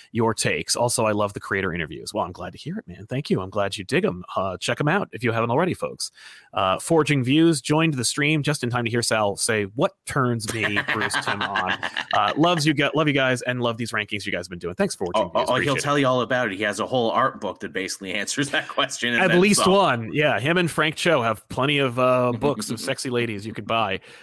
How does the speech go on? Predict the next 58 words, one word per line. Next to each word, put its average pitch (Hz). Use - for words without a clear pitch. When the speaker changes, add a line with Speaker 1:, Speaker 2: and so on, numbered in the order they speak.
Speaker 1:
Uh, 107
N 143
Sab 139
a 139
Nerd 151
says, -
"First 220
super 139
Speaker 2:
Nice. 80
Speaker 1:
chat." 80
Thank -
you 120
very 110
much, 104
man. 92
Great 139
name. 107
Uh, 104
Stepan 170
Sayich 127
says, 113
"I, 117
uh, 107
had 131
a 107
couple 175
of 143
issues 135
of 117
Suicide 113
Squad, 113
and 104
his 143
design 120
for 107
Harley 110
was 92
always 127
one 110
I'd 113
like 104
to 98
see 110
more 90
of." 71
Yeah, 131
man. 120
Um, 123
Speaker 2:
Hmm. 78
Speaker 1:
actually, 165
the, 127
uh, 113
the 127
Speaker 2:
Don't 113
remember 160
Speaker 1:
Harleen 165
Speaker 2:
that. 165
Speaker 1:
book, 95